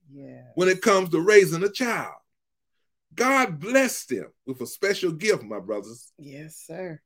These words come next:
Speaker 2: We have to own up to it. And I'm just thankful that God has blessed my wife to see another year and, and to be able to witness and just to be able to understand and appreciate her gifts and, and my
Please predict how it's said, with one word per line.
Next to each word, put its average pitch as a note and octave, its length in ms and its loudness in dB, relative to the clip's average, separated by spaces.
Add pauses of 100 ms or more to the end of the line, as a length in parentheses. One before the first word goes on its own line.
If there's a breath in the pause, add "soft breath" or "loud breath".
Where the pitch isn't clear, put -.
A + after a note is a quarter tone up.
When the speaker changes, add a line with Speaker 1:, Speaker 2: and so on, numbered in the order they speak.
(140)
Speaker 2:
We E3 200 4
have F#3 200 4
to C3+ 180 0
own G3+ 300 4
up F3 200 0
to G3 260 2
it. D#2+ 120 -8 (480)
And C3 100 -4
I'm G#3+ 160 0
just D#3 280 2
thankful A3+ 320 2
that A#2+ 140 0
God A3 340 0
has A#2+ 140 -2
blessed E3+ 480 0 (280)
my A3 280 -2
wife C#3+ 420 2 (760)
to A#2+ 80 -8
see D#3 260 2
another F3+ 360 4
year D3+ 520 2
and, F2 160 -12
and G#2 160 -12
to A#2 60 -14
be D#3 160 -2
able D#3+ 200 0
to C3 180 -2
witness C#3 720 -4 (480)
and B2+ 120 -10
just E3 220 -4
to B2+ 60 0
be E3 160 0
able D3+ 180 2
to D3 220 -4
understand F3 680 -2
and B2 100 -4
appreciate D#3+ 580 -4 (200)
her A3+ 360 2
gifts G2+ 440 -4
and, F2+ 160 -14 (260)
and A#2 120 -10
my A2+ 160 -10